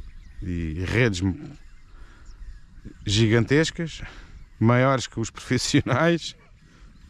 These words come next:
Isso é o quê? É trabalho? Ei. Trabalhar, vão para a profissional, pá. Tirem as licenças e façam as coisas de acordo com o jogo,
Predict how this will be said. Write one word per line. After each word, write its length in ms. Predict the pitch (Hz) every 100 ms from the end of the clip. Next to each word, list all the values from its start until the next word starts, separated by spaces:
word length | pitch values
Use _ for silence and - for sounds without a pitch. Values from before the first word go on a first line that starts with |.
| -
Isso 140 | - 151
é 40 |
o 80 | 131
quê? 220 | 110 85 - - - - - - - - - - - - - - - - - - - - - - - - _ -
É 100 | 107
trabalho? 460 | 117 123 135 92 - _ -
Ei. 160 | - - - - - - - - - - - - - - - - - - - - - - 185
Trabalhar, 400 | 208 214 220 240
vão 160 | 226 254
para 120 | 247
a 20 |
profissional, 580 | - 254 226 254 226 214
pá. 260 | - 90 - -
Tirem 240 | - 156 165
as 80 | 147
licenças 720 | 147 - 139 175 - 196 - - - - 1077 1077 - 988 1017 988 988 988 - - - - - - -
e 80 | 151
façam 340 | - 180 170
as 100 | 185
coisas 260 | - 180 180
de 80 | 175
acordo 320 | - 185 170
com 80 | 190
o 40 |
jogo, 340 | 196 196 170